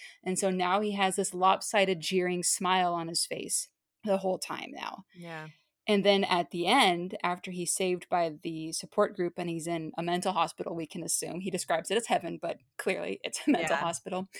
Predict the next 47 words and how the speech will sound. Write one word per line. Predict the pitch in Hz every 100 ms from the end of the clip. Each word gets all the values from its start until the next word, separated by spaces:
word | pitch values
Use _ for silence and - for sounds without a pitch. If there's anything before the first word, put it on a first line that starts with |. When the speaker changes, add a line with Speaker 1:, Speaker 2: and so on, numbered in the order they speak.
| -
Speaker 2:
<laughs> | 254
Yeah. | 339 220
Speaker 1:
He | 208
mentions | 196 226 226 208
that | 202 -
the | 170
gunshot | 214 254 240 226
wound | 190 185
he | 185
gave | 165 185 202 202
himself | 175 160 180 185 - -
put | 196
a | 175
hole | 196 185 175
in |
the | 170 170
other | 196 262 233
side | 196 170
of | 180
his | 165
cheek | - - 165
that | - -
met | 170
his | 170 160
mouth. | 175 175 165 - _ - - -
And | 190
so | 180 185
now | 175 196 202
from | 185 175 170
cheek | - 208 214 _ _ -
to | 196
cheek, | - 214 180 -
he | 175 175 -
has | 175 175 - -
this | 180 - - -
leering | 185 175 175 175 175
Speaker 2:
Like, | 170
there's | 160
a |
Speaker 1:
grin. | 160 185 160 165 165
Speaker 2:
scar, | 160 160 165
yeah. | 180 175 170 170 185
Speaker 1:
And | 185
it | 175 160
struck | - 240 -
me | 269 233
as, | 185 170 165